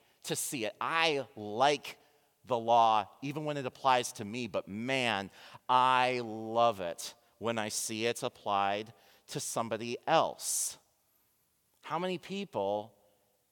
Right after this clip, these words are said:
in this world, when they say Christians are just a bunch of self-righteous hypocrites,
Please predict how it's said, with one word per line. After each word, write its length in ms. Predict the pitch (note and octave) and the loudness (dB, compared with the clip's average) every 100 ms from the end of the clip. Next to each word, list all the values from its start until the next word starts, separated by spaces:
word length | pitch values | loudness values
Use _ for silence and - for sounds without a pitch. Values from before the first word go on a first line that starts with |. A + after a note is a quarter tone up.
| - | -8
in 160 | C#3 C#3+ | -6 -4
this 200 | C3+ - | -6 -6
world, 640 | C#3+ E3 A2 G2 G#2 G#2+ - | 0 2 4 2 0 -6 -8
when 180 | B2+ C3 | -6 -4
they 160 | B2+ A#2+ | -4 -4
say 680 | - D3+ D3+ D3 C3+ A#2+ - _ | -4 0 2 2 0 -4 -12 _
Christians 400 | - E3+ - D3 | -10 -8 -8 -8
are 80 | C3 | -8
just 220 | C3+ - | -10 -10
a 20 | A2 | -4
bunch 240 | B2 - | -4 -2
of 240 | G#2+ F#2+ - - | -6 -8 -16 -14
self-righteous 720 | - C3+ - C3+ B2+ B2 - | -2 -2 -2 -4 -4 -6 -8
hypocrites, 840 | - G3+ A#2 - E2+ - - - | -8 -8 -8 -8 -8 -6 -8 -10